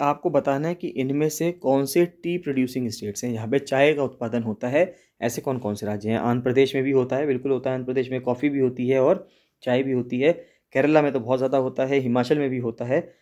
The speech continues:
त्रिपुरा में भी होता है। इन चारों राज्यों में ही, चारों राज्य ऐसे हैं जहाँ पे चाय का उत्पादन होता है। तो all four states,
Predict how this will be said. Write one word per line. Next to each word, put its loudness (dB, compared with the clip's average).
त्रिपुरा 4
में 2
भी -6
होता -6
है। -6
इन -2
चारों 4
राज्यों 2
में 0
ही, -4
चारों 4
राज्य 4
ऐसे -2
हैं -4
जहाँ -6
पे -4
चाय -2
का -4
उत्पादन -8
होता -10
है। -10
तो -8
all 4
four 2
states, -2